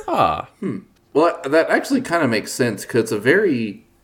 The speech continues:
Speaker 2: bleak and upsetting world, but there's almost, like,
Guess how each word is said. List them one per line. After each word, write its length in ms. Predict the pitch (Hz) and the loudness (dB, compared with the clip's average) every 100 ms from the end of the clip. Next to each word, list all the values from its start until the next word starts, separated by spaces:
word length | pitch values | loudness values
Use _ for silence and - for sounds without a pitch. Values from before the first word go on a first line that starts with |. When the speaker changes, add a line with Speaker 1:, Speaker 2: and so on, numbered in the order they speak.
| _ _ _ _ _ - | _ _ _ _ _ -18
Speaker 2:
bleak 720 | 101 107 113 127 135 - - | -4 -2 0 0 -2 -8 -4
and 160 | 117 107 | 0 0
upsetting 680 | - - 113 120 107 95 87 | -2 0 2 2 2 -2 0
world, 640 | 95 120 95 82 76 - - _ _ _ _ _ | 4 4 4 2 -2 -6 -20 _ _ _ _ _
but 680 | 113 117 107 98 92 - - _ _ _ 123 | -6 2 4 4 2 0 -10 _ _ _ 0
there's 260 | 131 120 | 2 4
almost, 720 | 135 185 190 151 - - - | 4 4 2 0 -4 -14 -4
like, 440 | 113 104 98 92 | 0 2 0 -2